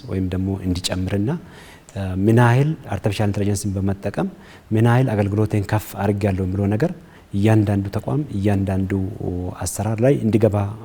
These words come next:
እያደረግን ነው ያለ ነው። እንግዲህ ዓለማት አሁን የ-፣ በቃ የግሮዝ ኢንዴክሳቸውን ከአርቲፊሻል ኢንተለጀንስ በመጠቀም ምን ያህል ጨምሬያለሁ ብሎ የሚያዩበት፣ በተለይ ደግሞ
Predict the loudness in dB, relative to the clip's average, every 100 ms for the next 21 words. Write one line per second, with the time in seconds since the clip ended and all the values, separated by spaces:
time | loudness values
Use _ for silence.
0 | -8 -4 -2 -2 0 0 0 0 0 2
1 | 0 -4 -14 -20 -20 -20 -12 0 2 4
2 | 2 2 4 4 2 2 0 -2 -4 0
3 | 2 0 -2 -4 -6 -6 -6 -4 -2 -4
4 | -2 0 2 2 2 0 0 0 0 -4
5 | -4 -4 -4 -6 -10 -20 -20 -14 -8 -4
6 | -2 -2 0 0 0 -2 0 0 0 -2
7 | 0 2 4 2 0 -2 -2 -2 -2 -2
8 | -6 -10 -10 -4 2 2 2 -6 -8 -6
9 | -4 -2 -2 0 -2 -2 -6 -8 -16 -20
10 | -20 -12 -4 2 4 4 4